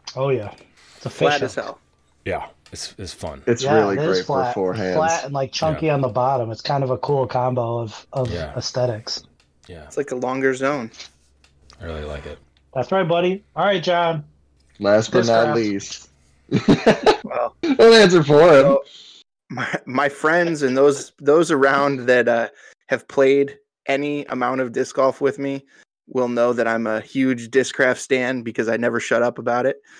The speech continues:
Speaker 2: Um, but Discraft for me, when I first started playing in, like, two thousand eight, two thousand nine, um,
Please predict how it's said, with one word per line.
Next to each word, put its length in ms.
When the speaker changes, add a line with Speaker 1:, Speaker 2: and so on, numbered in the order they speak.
Speaker 2:
Um, 580
but 280
Discraft 600
for 240
me, 460
when 220
I 400
first 460
started 400
playing 600
in, 120
like, 180
two 140
thousand 300
eight, 180
two 100
thousand 280
nine, 440
um, 420